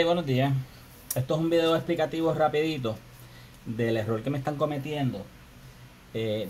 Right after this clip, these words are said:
bien importante que vean bien los videos y le presten atención,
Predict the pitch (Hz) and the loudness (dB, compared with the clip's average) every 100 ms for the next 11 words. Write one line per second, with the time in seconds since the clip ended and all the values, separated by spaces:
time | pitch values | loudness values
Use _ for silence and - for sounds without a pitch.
0 | 127 123 160 - 156 170 170 135 127 131 | 0 2 4 4 4 2 2 4 4 4
1 | 151 160 156 165 131 123 139 160 - - | 4 2 0 2 4 6 6 4 -2 -14
2 | - - - - 117 113 110 135 147 151 | -18 -18 -10 -2 0 0 -2 0 0 0
3 | 139 135 131 143 | 0 6 6 6